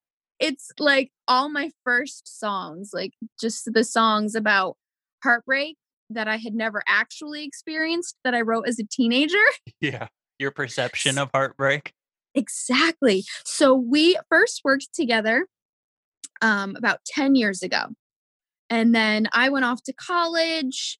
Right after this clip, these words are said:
Speaker 1: he got married, had some children, and over the past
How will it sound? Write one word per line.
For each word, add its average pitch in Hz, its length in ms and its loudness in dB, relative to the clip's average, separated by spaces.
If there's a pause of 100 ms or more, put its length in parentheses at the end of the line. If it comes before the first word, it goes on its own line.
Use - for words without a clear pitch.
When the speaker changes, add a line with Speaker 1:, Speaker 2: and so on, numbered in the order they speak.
(140)
Speaker 1:
he 202 80 -10
got 233 220 -6
married, 403 800 2
had 226 400 0
some 196 380 -8
children, 349 1000 0 (680)
and 233 480 0
over 254 200 -4
the 226 200 -2
past - 540 -2